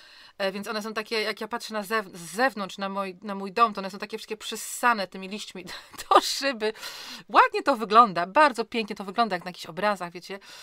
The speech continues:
em, impresjonistycznych wręcz, ale, e, oczywiście od środka pomieszczenia to tak średnio wygląda, dlatego raz na jakiś czas ja je odwracam.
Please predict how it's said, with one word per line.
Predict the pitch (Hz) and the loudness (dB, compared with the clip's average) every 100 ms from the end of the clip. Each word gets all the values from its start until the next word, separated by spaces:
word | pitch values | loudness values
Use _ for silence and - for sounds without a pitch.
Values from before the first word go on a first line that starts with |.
| - - - | -18 -18 -8
em, | 190 190 185 190 | -4 -2 -2 -6
impresjonistycznych | 220 190 196 196 214 185 175 196 - 190 - | -10 -10 -6 -6 -6 -8 -10 -10 -10 -10 -8
wręcz, | 180 175 202 - - - - - _ | -4 -4 -4 -10 -14 -16 -20 -20 _
ale, | 208 214 214 208 214 208 208 | 0 2 2 0 -2 -4 -6
e, | |
oczywiście | 214 220 202 208 214 208 202 _ - _ _ _ _ | -6 -8 -10 -6 -4 -4 -6 _ -20 _ _ _ _
od | - - | -2 2
środka | 349 427 214 | 2 4 2
pomieszczenia | 202 202 190 - 190 190 233 262 - | 2 -2 -6 -4 -2 2 2 0 -6
to | 226 | 4
tak | 277 | 4
średnio | - 349 240 214 | 6 2 2 0
wygląda, | 202 196 196 190 | 2 2 2 0
dlatego | 202 220 214 | -4 -4 -2
raz | 226 220 | -4 -4
na | |
jakiś | 214 202 - | -10 -10 -4
czas | 202 - | -4 -4
ja | 196 185 | -6 -6
je | - | -6
odwracam. | 165 170 214 - 233 226 | -10 0 0 2 -2 -2